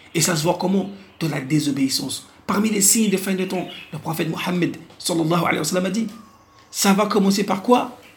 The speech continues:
Les révoltes. Des révoltes, rébellions contre la nation. Dans chaque pays aujourd'hui, tout le monde se rebelle,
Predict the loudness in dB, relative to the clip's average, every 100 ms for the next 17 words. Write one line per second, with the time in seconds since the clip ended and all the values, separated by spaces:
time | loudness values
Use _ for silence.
0 | -20 -14 -10 -8 -8 -10 -12 -14 -18 -20
1 | -20 -14 -8 -4 -2 -2 -4 -6 -14 -20
2 | -20 -18 -4 2 4 4 2 2 0 0
3 | 0 -4 -16 -20 -8 -6 -4 -4 -4 -4
4 | -8 -14 -20 -20 -20 _ -2 0 2 2
5 | 0 -4 -2 -2 -2 -4 -4 -6 -6 -8
6 | -8 -6 -4 -2 -4 -4 -6 -6 -6 -4
7 | -4 -6